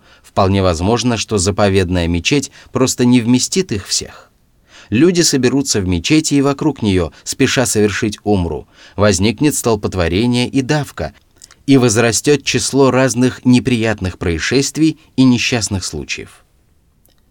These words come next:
Господь наш, прими от нас поистине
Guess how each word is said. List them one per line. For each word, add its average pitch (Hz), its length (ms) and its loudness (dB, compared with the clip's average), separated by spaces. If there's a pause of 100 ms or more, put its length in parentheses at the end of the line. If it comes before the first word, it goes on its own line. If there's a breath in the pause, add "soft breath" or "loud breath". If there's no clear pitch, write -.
(340)
Господь 113 580 0
наш, - 380 -8 (520 soft breath)
прими 156 380 2
от 117 240 0
нас 80 300 -6
поистине 87 800 -4